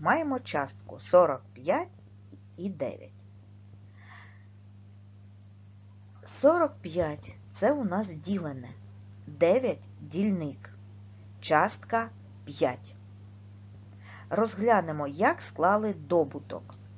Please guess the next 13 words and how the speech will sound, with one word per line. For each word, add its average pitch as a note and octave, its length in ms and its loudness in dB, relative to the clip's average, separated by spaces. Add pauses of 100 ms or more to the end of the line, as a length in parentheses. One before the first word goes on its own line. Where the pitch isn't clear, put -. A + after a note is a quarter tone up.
(280)
Частку A3+ 580 2
п'ять D#3 580 2 (120)
помножили F3 720 0
на G3+ 240 2
дільник D3+ 720 -6
дев'ять D3 640 0 (120)
і G3 120 2
отримали D#3 760 2
ділене C4 680 2 (200)
сорок A#3+ 440 0 (140)
п'ять. C3 320 -6 (840)
З - 140 -12
цього G3+ 440 6